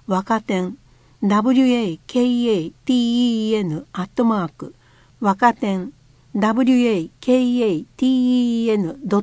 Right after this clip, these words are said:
トジェーピーです。お問い合わせも展示図書館までどうぞ。ウェブサイト、和歌山県展示図書館と入力し検索できます。人権を考える公開講座。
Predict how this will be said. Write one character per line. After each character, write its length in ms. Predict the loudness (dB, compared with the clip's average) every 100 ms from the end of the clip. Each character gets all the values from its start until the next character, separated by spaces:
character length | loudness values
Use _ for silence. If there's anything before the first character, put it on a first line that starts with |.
| -2
ト 120 | -4
ジ 120 | 0 0
ェ 80 |
ー 60 | 0
ピ 180 | -2 -6
ー 40 |
で 140 | -8 -14
す。 180 | -20 -20 -20 -20 -20 -20 -20 _ -20 _ -2
お 100 | 2
問 240 | 4 4
い 60 | 2
合 60 |
わ 80 | 0
せ 120 | 0
も 240 | 0 -2 -4 2
展 220 | 4 4
示 100 | 4
図 140 | 0
書 140 | 0 -2
館 160 | -4
ま 180 | -4 -4
で 120 | -4
ど 160 | -4 -10
う 40 |
ぞ。 140 | -12 -20 _ _ _ _ _ _ _ _ -2
ウ 40 |
ェ 100 | 0
ブ 100 | 2
サ 200 | 2 0
イ 80 | 0
ト、 300 | -4 -10 -10 _ _ -2
和 120 | 0
歌 180 | 4 4
山 260 | 4 2
県 320 | -2 -4 -4
展 320 | -4 2 4 4
示 100 | 2
図 140 | 0
書 160 | -2 -2
館 220 | -4 -4
と 120 | -2
入 220 | 2 2
力 220 | 2 -2
し 260 | -6 -6 -4
検 220 | 0 0
索 220 | 0 -4 -4
で 100 | -6
き 120 | -6
ま 120 | -8
す。 220 | -10 -20 _ _ _ _ _ _ _ _ _ _ _ _ _ _ _ _ _ _ _ _ _ _ -6
人 260 | 4 6 6
権 260 | 4 2
を 100 | 2
考 320 | 0 0 0 0
え 140 | -2
る 160 | -4 0
公 240 | 4 4
開 240 | 4 0
講 240 | 0 -2 -2
座。 180 | -6